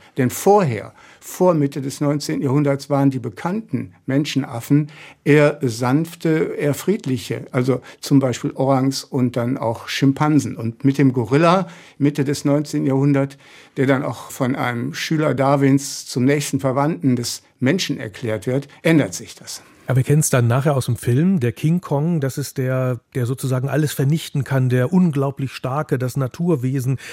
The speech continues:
Speaker 2: der auch auf die Wolkenkratzer klettern kann und gegen den niemand was tun kann. Warum bietet sich denn der Gorilla gerade für solche Bilder an?
Speaker 1: Ja gut, das passte damals ganz gut ins, äh, darwinistische Weltanschauungskonzept zunächst mal.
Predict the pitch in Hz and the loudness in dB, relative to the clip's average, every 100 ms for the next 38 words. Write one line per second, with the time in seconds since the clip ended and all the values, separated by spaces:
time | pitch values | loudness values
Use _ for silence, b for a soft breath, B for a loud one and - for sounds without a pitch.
0 | B 143 139 156 143 147 120 160 151 - | B -6 -4 -4 -2 0 2 2 0 -2
1 | 139 - 135 - 139 131 123 131 127 117 | -6 -2 -4 -2 -2 -2 0 0 -2 -2
2 | 127 120 127 127 139 135 120 123 - B | -2 0 0 2 2 0 0 -2 -4 B
3 | B B - 220 160 - 120 170 B B | B B -2 2 2 0 -2 -2 B B
4 | B 123 151 165 - 185 190 170 143 151 | B 0 2 2 0 -2 0 -2 0 0
5 | 139 123 117 156 220 165 156 156 151 - | 2 0 0 0 -2 -4 -2 0 0 -2
6 | 135 143 143 127 127 117 160 226 104 _ | -4 -2 -2 -2 -2 -2 -4 -8 -12 _
7 | _ _ B B B B - 135 131 120 | _ _ B B B B 0 2 2 -2
8 | - 131 120 - 147 151 - 143 123 127 | -8 -8 -8 -6 -4 -4 -2 -2 0 2
9 | 139 139 156 156 - 156 143 120 117 - | 4 2 -2 -6 -4 -4 -2 -4 -4 -6
10 | - 135 131 131 131 135 - 123 123 104 | -4 0 2 2 2 0 -2 -8 -6 -6
11 | 120 - 139 - 147 165 - 151 147 170 | -6 -4 -2 -2 -2 -4 -4 -4 -2 -4
12 | 170 - 165 160 147 - 156 151 | -4 -2 0 0 0 2 4 4